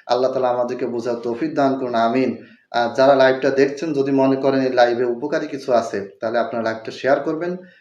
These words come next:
মানুষকে দেখানোর জন্য, বা শেয়ার নাও করেন, আপনারা এখান থেকে দলিলগুলি, আয়াতগুলি নিয়ে আপনারা জবাব দিন,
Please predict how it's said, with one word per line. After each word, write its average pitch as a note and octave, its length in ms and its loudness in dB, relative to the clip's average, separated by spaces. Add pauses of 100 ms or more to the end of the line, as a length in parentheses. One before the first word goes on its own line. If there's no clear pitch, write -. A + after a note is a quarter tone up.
(160)
মানুষকে B2 340 -4
দেখানোর B2 360 0
জন্য, A#2+ 180 -6 (140)
বা A#2+ 100 4
শেয়ার D#3 340 2
নাও D#3 200 2
করেন, F#3 340 0
আপনারা C3+ 340 -4
এখান B2+ 240 -6
থেকে B2+ 320 -6 (420)
দলিলগুলি, C3+ 560 4
আয়াতগুলি B2+ 440 2
নিয়ে B2+ 200 -2
আপনারা A#2+ 280 -4
জবাব A#2 340 -2
দিন, D3 340 -4